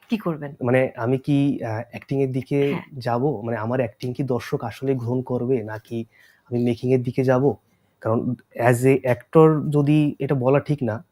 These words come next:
Speaker 2: যদি মনে করি যে আমার একটা পরিচিতি এখন তৈরি হচ্ছে, তো নির্মাণের দিক থেকে যদি আমি আরেকটু সময় নিই, আরেকটু দেখি, আরেকটু তাওকির ভাই বা আরো নতুন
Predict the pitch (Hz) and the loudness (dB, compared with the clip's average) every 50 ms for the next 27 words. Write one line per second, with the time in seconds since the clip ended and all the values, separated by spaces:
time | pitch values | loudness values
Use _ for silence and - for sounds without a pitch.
0 | _ _ _ _ _ _ _ 135 131 131 131 131 135 139 139 143 147 143 143 139 | _ _ _ _ _ _ _ -2 0 0 2 2 2 2 2 2 2 2 4 4
1 | 131 135 143 143 135 - 147 131 - 147 143 139 - - 135 - 143 139 - - | 4 4 2 2 0 -2 -4 -4 0 0 0 0 0 -2 0 0 0 0 0 -2
2 | 143 135 - 143 139 135 131 - 135 127 - - - - _ _ _ _ _ _ | -4 -4 -2 -2 -2 -2 -2 -2 -4 -6 -6 -12 -18 -18 _ _ _ _ _ _
3 | _ _ _ _ _ _ _ _ _ _ _ _ _ - 113 113 120 135 135 139 | _ _ _ _ _ _ _ _ _ _ _ _ _ -6 -2 0 0 2 2 2
4 | 147 147 147 147 139 131 143 143 - - 156 165 156 160 151 160 156 147 147 160 | 2 2 2 2 2 0 -2 -4 -4 -2 -2 0 0 2 2 2 2 2 2 0
5 | - 143 139 135 143 143 - _ _ - 151 147 147 143 139 139 - - - - | 0 0 0 0 0 -2 -4 _ _ -2 0 0 0 0 -2 -4 -6 -10 -16 -20
6 | - - - - 143 135 143 139 135 127 123 120 120 123 - 127 127 135 131 - | -18 -16 -6 -2 0 2 2 2 2 2 2 0 -2 -4 -6 -6 -6 -6 -6 -6
7 | - 151 135 123 131 120 113 - - 127 113 113 135 - - 120 120 123 120 _ | -4 -4 0 0 0 -2 -2 -4 -6 -6 -6 -6 -8 -14 -12 -10 -8 -8 -8 _
8 | - 135 127 120 - - _ _ - 123 113 113 - 120 110 107 113 120 117 117 | -4 -4 -4 -6 -8 -16 _ _ -4 -2 -2 -2 -4 -6 -4 -4 -4 -4 -4 -4
9 | 110 110 113 120 120 120 - _ _ _ _ - 135 131 123 - 143 143 135 131 | -4 -4 -4 -4 -6 -6 -8 _ _ _ _ -2 0 0 2 2 2 2 0 0
10 | 123 | -4